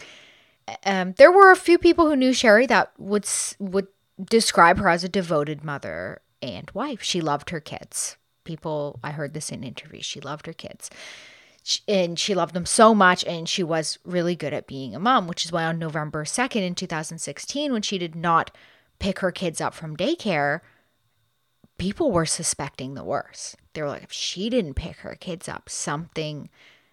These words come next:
must have happened to her to stop her from doing that." So people were,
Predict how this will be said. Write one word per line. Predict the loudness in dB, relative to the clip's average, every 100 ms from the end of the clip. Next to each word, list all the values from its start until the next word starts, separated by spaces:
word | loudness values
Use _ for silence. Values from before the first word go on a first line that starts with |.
| _ _ -10
must | -6 -6 -6
have | -12
happened | -14 -16 -16 -16
to |
her | -18 -20 -20 _
to | -14
stop | -8 -6 -6 -8 -10
her | -12
from | -14 -14
doing | -12 -12 -12 -18
that." | -18 -18
So | -20 -16
people | -14 -8 -8 -4
were, | -4 -6